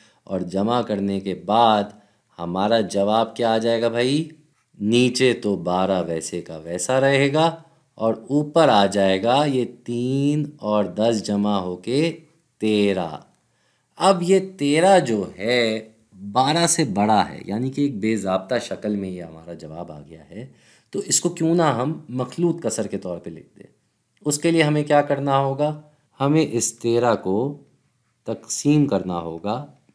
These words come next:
बारह से। तो बारह तेरह में एक मरतबा जा सकता है, जिसकी वजह से हम इस बारह को तेरह से घटाएंगे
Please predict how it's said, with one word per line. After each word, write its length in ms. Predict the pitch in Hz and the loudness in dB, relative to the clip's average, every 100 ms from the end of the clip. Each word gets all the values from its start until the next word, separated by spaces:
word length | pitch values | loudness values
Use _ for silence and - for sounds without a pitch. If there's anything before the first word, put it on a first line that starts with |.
| - | -18
बारह 420 | 101 92 87 76 | -6 -2 0 -2
से। 300 | 71 - - _ _ _ - | -10 -16 -18 _ _ _ -10
तो 60 | 120 | -6
बारह 400 | 120 127 147 151 | 2 4 4 4
तेरह 360 | 139 120 120 | 2 0 0
में 320 | 117 123 135 - _ _ | 0 -2 -6 -14 _ _
एक 220 | 131 127 | 2 2
मरतबा 480 | 110 95 92 87 87 | 2 -2 -4 -6 -6
जा 200 | 85 87 | -6 -6
सकता 440 | 90 104 - 110 104 | -6 -10 -8 -4 -2
है, 340 | 110 107 - _ | -4 -6 -14 _
जिसकी 260 | 92 - 92 | -16 -10 -8
वजह 120 | 85 | -8
से 140 | - | -12
हम 200 | 85 82 | -16 -18
इस 140 | 80 82 | -20 -14
बारह 280 | 85 87 85 | -8 -6 -6
को 140 | 85 | -10
तेरह 300 | 76 82 80 | -12 -12 -12
से 140 | - | -14
घटाएंगे 680 | 73 85 82 104 127 131 131 | -12 -10 -6 -4 -2 0 -2